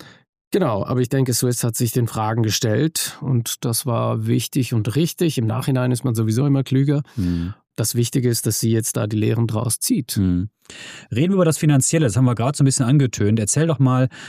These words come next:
Speaker 2: was die Swiss, ähm, so gut ausmacht, warum sie eine Cash-Cow im Lufthansa-Konzern ist. Ohne, äh, die beiden Schweizer Marken Swiss und Edelweiss wäre nämlich die deutsche Muttergesellschaft Lufthansa Group ein lahmer Vogel, hast du mal <laughs> geschrieben.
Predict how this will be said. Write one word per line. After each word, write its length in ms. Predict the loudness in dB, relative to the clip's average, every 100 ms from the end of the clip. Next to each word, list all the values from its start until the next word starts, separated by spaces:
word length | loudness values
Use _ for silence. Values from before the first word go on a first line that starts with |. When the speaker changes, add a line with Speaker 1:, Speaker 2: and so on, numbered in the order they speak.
| -6
Speaker 2:
was 160 | -4 0
die 100 | 2
Swiss, 480 | 2 2 2 2 -2
ähm, 500 | -2 2 4 2 0 -4 -6
so 200 | 0 2
gut 200 | 2 2
ausmacht, 580 | 0 0 2 0 0 -2
warum 260 | 0 4 2
sie 140 | 4
eine 180 | 2 2
Cash-Cow 540 | 0 -2 -2 -2 0
im 100 | 2
Lufthansa-Konzern 840 | 2 2 0 0 0 0 0 0 0
ist. 340 | 0 -2 -6 -10 -18 -20 -20 -20 -4
Ohne, 480 | 2 4 6 4 2
äh, 140 | 0
die 120 | 2 2
beiden 420 | 2 2 4 2
Schweizer 460 | 0 -2 0 2
Marken 360 | 2 2 2 0
Swiss 340 | 0 0 0
und 80 | 0
Edelweiss 600 | 0 0 2 2 2 0
wäre 220 | 0 2
nämlich 200 | 4 4
die 120 | 2 0
deutsche 440 | 0 0 0 2
Muttergesellschaft 720 | 2 2 2 2 0 0 -2
Lufthansa 420 | -2 0 0 2 2
Group 260 | 0 0
ein 200 | 0 0 2
lahmer 380 | 2 4 2
Vogel, 500 | 2 2 2 2 0
hast 180 | -2 0
du 60 | 2
mal 260 | 4 4
<laughs> 0 |
geschrieben. 640 | 4 4 4 4 4 4